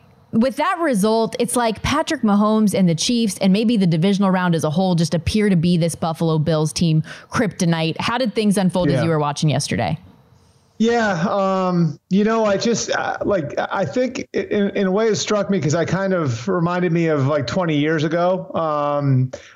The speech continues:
Speaker 2: when Tampa couldn't quite break through under Tony Dungy. And, you know, it's, it, it can be a number of things, um, but every year it's something, it feels like.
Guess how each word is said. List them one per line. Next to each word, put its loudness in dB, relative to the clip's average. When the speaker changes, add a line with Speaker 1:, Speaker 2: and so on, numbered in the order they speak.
Speaker 2:
when -2
Tampa 0
couldn't -2
quite -2
break -2
through 0
under 0
Tony -2
Dungy. 0
And, 0
you 2
know, 0
it's, -4
it, -2
it 0
can -2
be 2
a 0
number 0
of -2
things, 0
um, 0
but 0
every 0
year 2
it's -4
something, -4
it -4
feels 0
like. -2